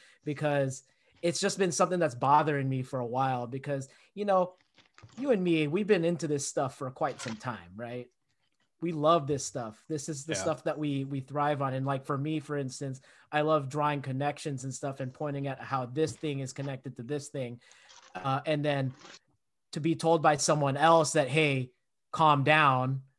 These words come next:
Speaker 1: it's just like, "What? What do you mean? Why are you telling me to calm down? I'm just excited about this stuff as you are. I may be, like, talking about it more about it than you are, but,"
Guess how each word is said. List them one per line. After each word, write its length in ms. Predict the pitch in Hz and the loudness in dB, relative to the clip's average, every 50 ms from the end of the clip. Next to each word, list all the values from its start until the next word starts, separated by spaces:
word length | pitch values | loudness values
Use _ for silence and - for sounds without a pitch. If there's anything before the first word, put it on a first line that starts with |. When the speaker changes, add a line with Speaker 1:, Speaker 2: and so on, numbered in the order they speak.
| _ _ _ _ _ | _ _ _ _ _
Speaker 1:
it's 180 | 160 156 143 | -2 -2 0
just 180 | 147 160 147 - | 0 -2 0 4
like, 300 | 170 156 147 139 127 - _ _ _ _ _ _ _ _ _ _ _ _ _ _ _ _ _ _ _ _ _ _ _ - | 6 6 6 6 2 -2 _ _ _ _ _ _ _ _ _ _ _ _ _ _ _ _ _ _ _ _ _ _ _ -8
"What? 360 | 135 170 190 127 110 104 - _ _ _ | -4 -2 -2 -2 -4 -8 -12 _ _ _
What 100 | - 160 | -4 -2
do 60 | 156 160 | 0 0
you 80 | 170 | 0
mean? 300 | 165 175 185 151 120 113 | 0 0 -2 -2 -4 -4
Why 120 | 117 131 160 | -4 -2 -2
are 40 | |
you 100 | 180 202 | -2 -2
telling 280 | 202 - 196 190 180 160 | -2 -2 -2 -2 -2 0
me 100 | 175 208 | 0 0
to 80 | 214 175 | -2 -2
calm 240 | - 151 131 123 120 | -2 -4 -4 -4 -4
down? 140 | 117 107 107 - | -8 -10 -10 -6
I'm 180 | 123 160 196 | -4 -4 -2
just 200 | 180 180 151 - | -2 -4 -4 -4
excited 400 | 151 139 - - 143 151 160 165 | -6 -6 -4 -4 -4 -2 -2 -2
about 260 | 156 135 143 131 135 - | -2 -2 -4 -4 -4 -6
this 160 | 147 139 - | -8 -8 -8
stuff 260 | - - 156 139 143 | -4 -4 -4 -4 -4
as 180 | 135 120 110 123 | -8 -8 -6 -6
you 180 | 156 208 208 135 | -6 -4 -4 -4
are. 340 | 104 110 117 135 165 - - _ _ _ _ _ _ _ | -6 -6 -6 -6 -8 -8 -10 _ _ _ _ _ _ _
I 140 | - 160 160 | 2 2 2
may 260 | 156 156 160 151 151 | 4 2 2 2 0
be, 280 | 139 131 151 143 143 143 | 0 -2 -2 0 0 2
like, 200 | 139 135 131 131 | 2 0 0 0
talking 300 | - 151 143 143 160 156 | 2 0 2 2 0 -2
about 240 | 139 139 135 131 135 | 0 2 2 2 0
it 120 | 131 127 | -2 -2
more 400 | 127 139 151 196 226 196 160 156 | -2 0 2 4 6 6 6 6
about 320 | 147 139 143 135 135 139 143 | 4 4 2 0 0 -2 -2
it 140 | 143 139 | -4 -4
than 140 | - 139 135 135 | -4 -4 -2 0
you 240 | 139 165 220 226 | 0 0 0 0
are, 220 | 165 147 131 135 139 | 0 -2 -2 -2 -4
but," 240 | 131 135 127 131 | -4 -6 -6 -8